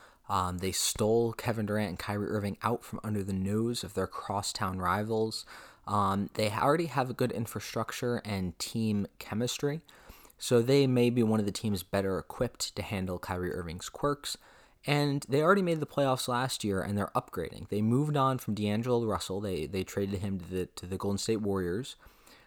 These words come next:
but they picked up Kyrie Irving, who is a better version of point guard than D'Angelo Russell is. So they can just make the playoffs this year and then wait for Kevin Durant to come back the year after that to really contend in the Eastern Conference.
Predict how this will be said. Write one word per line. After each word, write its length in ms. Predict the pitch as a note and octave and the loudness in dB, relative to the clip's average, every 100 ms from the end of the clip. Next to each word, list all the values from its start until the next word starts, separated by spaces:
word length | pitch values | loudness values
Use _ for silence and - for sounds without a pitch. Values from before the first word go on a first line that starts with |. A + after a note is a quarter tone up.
| - | -6
but 100 | A#2 | -2
they 80 | B2+ | 0
picked 220 | - - | 0 0
up 120 | D3 | -2
Kyrie 340 | - C3 B2+ E2+ | 0 0 2 2
Irving, 320 | G2 F#2+ F#2+ | 0 0 -2
who 140 | A2+ | 0
is 120 | A2 F#2+ | 2 0
a 60 | |
better 400 | F#2 A2+ A#2+ A#2 | 0 0 2 2
version 720 | F#2+ G#2+ G#2+ F#2+ F#2 E2 E2 - | 2 2 2 2 -2 -4 -6 -8
of 320 | - F3 - | -6 -8 -8
point 260 | - A2 D#2+ | -4 -2 0
guard 360 | F#2+ F2+ F2+ | 0 0 -2
than 140 | F#2+ F#2 | -4 -2
D'Angelo 460 | G2 G2 F2+ E2 | 0 -2 -2 -4
Russell 400 | G#2+ C#3+ - F#2+ | 2 2 2 -2
is. 300 | E2+ C#2 D#2 - - _ _ _ _ - | -4 -4 -8 -14 -20 _ _ _ _ -8
So 160 | - | 0
they 200 | C#3 F3+ | 4 4
can 180 | G#3 F3+ | 4 -2
just 180 | C#3+ - | -2 -4
make 160 | C3+ | -6
the 80 | - | -6
playoffs 400 | - A2+ G2+ - | -4 0 0 2
this 220 | D3+ - | 0 2
year 340 | C#3 C3 B2 A#2+ - _ - | 2 4 4 0 -8 _ 0
and 160 | A#2 | 2
then 160 | A#2 G#2+ | 4 4
wait 180 | A#2+ - | 4 2
for 100 | G#2+ | -2
Kevin 280 | A#2+ A2 G2 | -2 0 2
Durant 240 | G2 F#2 | 0 0
to 60 | - | -4
come 180 | G2+ | -2
back 220 | F#2+ F#2 - | 0 -2 -4
the 100 | F#2 | -2
year 120 | F#2 | 0
after 280 | D#2 - F2 | 0 -2 -2
that 340 | E2+ E2+ - | 2 2 0
to 120 | - | -8
really 300 | F#2+ F#2 F#2 | -4 -2 -2
contend 480 | - E2+ - F#2+ E2+ | -6 -8 -8 -6 -6
in 100 | E2+ | -6
the 120 | - | -8
Eastern 280 | - - E2+ | -8 -10 -10
Conference. 680 | - E2 E2+ - - - - | -10 -10 -10 -14 -18 -14 -16